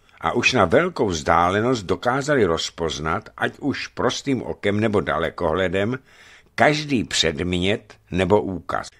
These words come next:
Byla to samozřejmě služba velmi namáhavá, vyžadující po celou dobu stoprocentní soustředění a pozornost, zejména za špatného počasí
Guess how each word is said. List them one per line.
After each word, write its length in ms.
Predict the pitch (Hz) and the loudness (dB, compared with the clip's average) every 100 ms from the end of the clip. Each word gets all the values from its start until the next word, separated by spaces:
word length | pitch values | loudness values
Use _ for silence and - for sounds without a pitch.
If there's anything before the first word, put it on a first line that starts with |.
| - | -4
Byla 200 | 98 120 | 0 2
to 120 | 131 | 0
samozřejmě 560 | 113 120 123 123 127 110 | 0 2 2 2 2 0
služba 500 | - 98 95 104 104 | 0 0 2 4 4
velmi 320 | 113 110 113 | 4 2 0
namáhavá, 1000 | 107 107 110 107 73 65 57 53 98 - _ 85 | 0 0 0 0 -2 -4 -6 -8 -10 -14 _ -2
vyžadující 720 | 98 98 101 110 113 - 104 | 2 2 2 0 -2 -2 -4
po 180 | 98 90 | -2 -2
celou 380 | - 117 101 | 2 4 4
dobu 300 | 87 98 98 | 4 0 0
stoprocentní 840 | 101 - 123 - 120 110 120 104 120 | -2 0 0 0 -4 0 -4 -2 -2
soustředění 840 | - 85 - 95 85 90 95 98 | -2 -2 -4 -4 -2 -2 -2 -4
a 80 | - | -6
pozornost, 800 | - 120 120 80 65 65 - - | -4 -2 0 -2 -2 -8 -12 -8
zejména 880 | 87 87 98 107 107 104 104 113 117 | -6 0 2 4 2 2 2 2 0
za 140 | 92 | 0
špatného 500 | - - 101 110 107 | -2 -4 -4 -2 -4
počasí 760 | - 85 90 87 - 90 113 | -4 -4 -4 -4 -4 -6 -8